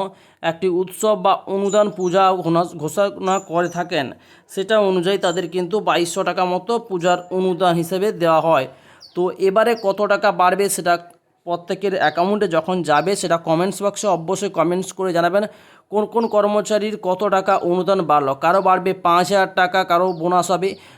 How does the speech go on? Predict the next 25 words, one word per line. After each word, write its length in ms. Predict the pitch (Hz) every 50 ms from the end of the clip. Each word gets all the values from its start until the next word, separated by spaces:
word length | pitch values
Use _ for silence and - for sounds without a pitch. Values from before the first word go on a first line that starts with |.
| _ _
কারো 200 | - 170 185 214 220
বোনাস 340 | 175 190 202 202 208 214 208 -
ছ 80 | - -
হাজার 300 | 202 190 190 190 190 190 175
টাকা, 160 | - 202 185
আবার 140 | 196 196 190
কারো 280 | 190 175 156 170 196 202
বোনাস 420 | 196 208 208 208 202 202 - -
হবে 220 | 180 175 180 180 190 202
সাত 300 | 196 - 190 175 175 170
হাজার 180 | 180 175 170 170
টাকা। 200 | 160 143 139 143
তো 140 | 135 - 185 180
কার 360 | 180 - - 175 175 190 208 214
কত 220 | 214 196 180 170 196
টাকা 260 | 180 185 180 180 190 185 -
অনুদান, 480 | - 160 160 170 180 180 165 190 190 196 190 190 - - - _ _
যে 100 | - 160 170
যে 120 | 160 208 208
বিভিন্ন 320 | 185 165 175 170 170 196 196
দপ্তর 400 | 185 160 185 180 180 - - 202 196 - -
অনুযায়ী 400 | 170 170 185 190 180 202 202 196
যে 100 | 185 202
অনুদানটা 580 | - 180 170 175 180 180 185 185 180 165 175 165
হবে 280 | 151 151 143 131 147 175